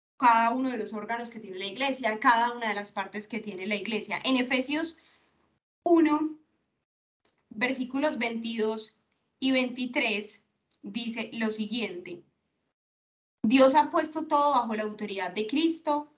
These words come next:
a quien hizo cabeza de todas las cosas para beneficio de la iglesia. Y la iglesia es el cuerpo de Cristo. Él la completa y la llena.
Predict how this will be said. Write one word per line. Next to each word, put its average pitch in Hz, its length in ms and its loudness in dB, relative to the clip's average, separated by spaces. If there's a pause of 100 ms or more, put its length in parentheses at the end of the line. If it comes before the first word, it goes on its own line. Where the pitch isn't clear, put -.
(240)
a 233 160 8
quien 240 220 -8
hizo 247 280 -10
cabeza 262 540 -4 (100)
de 226 100 -6
todas 214 360 -8
las 220 240 -6
cosas 277 560 -6
para 214 220 0
beneficio 208 520 -8
de 220 100 -6
la 208 80 -8
iglesia. 196 600 -8 (500)
Y 302 120 4
la 302 100 8
iglesia 269 800 0
es 220 200 -6
el 214 200 -4
cuerpo 247 380 -4
de 202 140 -4
Cristo. - 540 -4 (520)
Él 240 180 -2
la 240 180 2
completa 285 880 -4
y 233 120 -8
la 208 140 2
llena. 196 460 -8